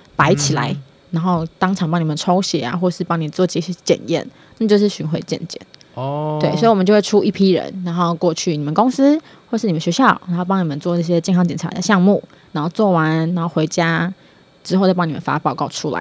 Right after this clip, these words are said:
Speaker 1: 这样你们就会收到一份报告，健检报告。
Speaker 2: 那你现在这个情况，因为我们目前这状况是不太能去跟外面人接触嘛，那你这个时候，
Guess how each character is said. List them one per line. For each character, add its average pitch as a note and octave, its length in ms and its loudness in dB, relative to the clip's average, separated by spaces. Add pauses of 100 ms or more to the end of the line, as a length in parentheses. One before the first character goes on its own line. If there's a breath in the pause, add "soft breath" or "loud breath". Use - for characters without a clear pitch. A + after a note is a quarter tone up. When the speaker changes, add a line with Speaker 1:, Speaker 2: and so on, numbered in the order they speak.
Speaker 1:
这 - 60 -8
样 - 120 -6
你 D#3+ 60 -6
们 D#3 80 -4
就 F3 100 0
会 F#3 60 2
收 F3 160 -4
到 D#3+ 80 -2
一 - 80 -8
份 - 240 -4 (460)
报 - 100 2
告， - 160 -4 (400)
健 F3 160 0
检 - 180 -10
报 D3 120 -4
告。 - 180 -6 (320)
Speaker 2:
那 A#3 200 -2
你 C3+ 200 -4
现 E3 240 -6
在 D#3 240 -2
这 D3+ 120 -6
个 C3+ 100 -4
情 A#2 180 -12
况， A2+ 460 -8
因 B2 60 -14
为 C#3+ 80 -8
我 C#3 80 -8
们 G#2+ 140 -10
目 B2+ 140 -10
前 G#2 180 -12
这 A2+ 80 -10
状 A2+ 180 -12
况 A2 120 -10
是 A2 260 -12
不 G#2 120 -16
太 B2 220 -10
能 G2 200 -12
去 G2+ 460 -14 (640)
跟 A#2+ 180 -12
外 B2 140 -8
面 A#2 180 -10
人 G2 160 -12
接 G2 180 -12
触 G2 160 -18
嘛， E2 200 -16
那 C#3 180 -8
你 G#2+ 220 -12
这 C3+ 160 -12
个 A#2 100 -8
时 G#2 180 -14
候， G2+ 320 -12